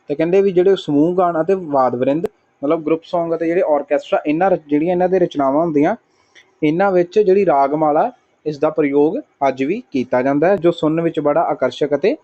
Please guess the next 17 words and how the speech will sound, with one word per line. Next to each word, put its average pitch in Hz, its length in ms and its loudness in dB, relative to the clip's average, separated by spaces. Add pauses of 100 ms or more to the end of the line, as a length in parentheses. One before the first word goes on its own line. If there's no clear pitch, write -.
ਆਨੰਦਦਾਇਕ 131 560 0
ਪ੍ਰਤੀਤ - 460 -4
ਹੁੰਦਾ 104 240 -6
ਹੈ। 95 180 -12 (1300)
ਹਾਂਜੀ 151 200 -2
ਦੋਸਤੋ, 160 480 0 (340)
ਅੱਜ 139 120 0
ਦਾ 147 100 2
ਆਪਣਾ 143 240 -2
ਟੌਪਿਕ 139 320 -2
ਰਾਗ 127 220 0
ਮਾਲਾ 131 340 0
ਇੱਥੇ 139 200 -4
ਹੀ - 20 -6
ਖਤਮ 127 300 -4
ਹੁੰਦਾ 151 200 0
ਹੈ। 165 160 -4